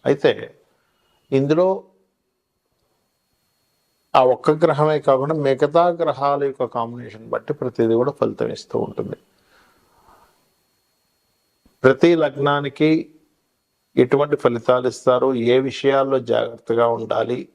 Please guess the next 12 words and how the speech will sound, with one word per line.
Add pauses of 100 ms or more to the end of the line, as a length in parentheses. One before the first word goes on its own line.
(160)
ఒక
ప్లా-, (140)
ఆ (120)
కేతు
ఉన్నప్పుడు (140)
అనేటువంటి
విషయాలను
మనం (200)
ఒక్కొక్క (160)
లగ్న
పరంగా
తెలుసుకుందాం.